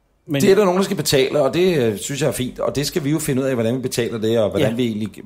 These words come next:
Speaker 2: gør det her. Og Henning skal have løn, og
Speaker 1: Henning skal have
Speaker 2: teknikken
Speaker 1: løn.
Speaker 2: kan ikke koste meget, men, men, men, men hvor man tænker, at der,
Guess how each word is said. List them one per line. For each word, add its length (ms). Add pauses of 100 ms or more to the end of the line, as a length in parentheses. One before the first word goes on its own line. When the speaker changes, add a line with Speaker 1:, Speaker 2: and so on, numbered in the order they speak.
(120)
Speaker 2:
gør 240
det 120
her. 160
Og 80
Henning 260
skal 140
have 100
løn, 140 (120)
og 220
Speaker 1:
Henning 200
skal 100
have 80
Speaker 2:
teknikken 160
Speaker 1:
løn. 60
Speaker 2:
kan 80
ikke 120
koste 220
meget, 280
men, 280
men, 300
men, 180 (400)
men 160
hvor 140
man 140
tænker, 220
at 260
der, 80